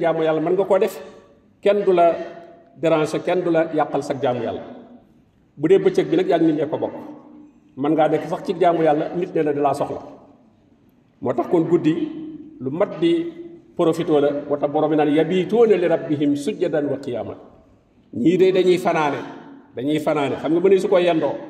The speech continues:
waaye mën ngaa fanaanee jaamu suñu Borom tabaraka wa taala, ndax liberté bi ngay am ci guddi gi. Bokk na ci màndarga yi tegtale ne jaam bi am na tawfiq, mu xër lool nag ci fa mu toll di jàng diineem. Diine kenn du ko mokkal, kenn du ko jeexal.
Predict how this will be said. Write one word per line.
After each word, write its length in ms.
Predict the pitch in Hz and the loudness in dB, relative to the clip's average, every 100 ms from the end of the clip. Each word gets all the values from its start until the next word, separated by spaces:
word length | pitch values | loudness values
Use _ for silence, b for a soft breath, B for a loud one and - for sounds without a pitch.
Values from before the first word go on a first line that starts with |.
| - - - | -18 -20 -8
waaye 180 | - 151 | 0 2
mën 180 | 160 170 | 2 2
ngaa 160 | 170 165 | 2 2
fanaanee 500 | - 185 190 180 175 | 2 2 2 2 2
jaamu 220 | 165 165 160 | 2 2 0
suñu 180 | 165 156 | -4 -2
Borom 240 | 151 147 | 0 -2
tabaraka 320 | 147 143 - | -2 -4 -2
wa 60 | 131 | -6
taala, 340 | 120 117 - - - - - | -4 -4 -6 -10 -16 -18 -10
ndax 180 | 120 - - - _ _ | -10 -10 -18 -20 _ _
liberté 380 | 131 147 147 143 | -4 -2 0 -2
bi 100 | 139 | -2
ngay 140 | 139 135 | -2 -2
am 140 | 131 | -4
ci 80 | 139 | -4
guddi 220 | 127 - | -8 -8
gi. 160 | - - - - - - _ _ _ _ _ _ _ _ _ _ _ 131 | -12 -16 -18 -20 -20 -20 _ _ _ _ _ _ _ _ _ _ _ -4
Bokk 220 | 170 208 | 2 4
na 80 | 214 | 4
ci 100 | 208 | 4
màndarga 360 | 208 208 196 | 4 4 4
yi 160 | 190 190 | 2 2
tegtale 580 | 202 - 185 175 175 - | 0 2 2 4 2 -2
ne 80 | 160 | -4
jaam 200 | 160 180 | 0 0
bi 80 | 175 | 0
am 140 | 175 175 | 0 -2
na 80 | 165 | 0
tawfiq, 360 | 156 156 165 - - - - _ _ | -2 0 -4 -4 -14 -20 -20 _ _
mu 140 | 131 170 | -4 -4
xër 260 | - 190 | -2 0
lool 360 | 175 175 175 175 | 2 4 4 2
nag 120 | 170 | 0
ci 120 | - 170 | -2 -2
fa 100 | 185 | -2
mu 80 | 180 | 0
toll 220 | 180 170 | 0 0
di 80 | 156 | -2
jàng 160 | 151 160 151 | 0 0 0
diineem. 260 | 143 143 123 104 - - - - - _ _ | 0 2 0 -4 -14 -16 -20 -20 -20 _ _
Diine 300 | 123 165 165 | -2 2 2
kenn 200 | - 175 | 2 -2
du 60 | 170 | -2
ko 100 | 151 | -2
mokkal, 360 | 147 143 139 - | -2 -2 -4 -4
kenn 180 | 156 | -4
du 60 | 151 | -4
ko 100 | 143 | -2
jeexal. 260 | 131 131 98 | -2 -2 -4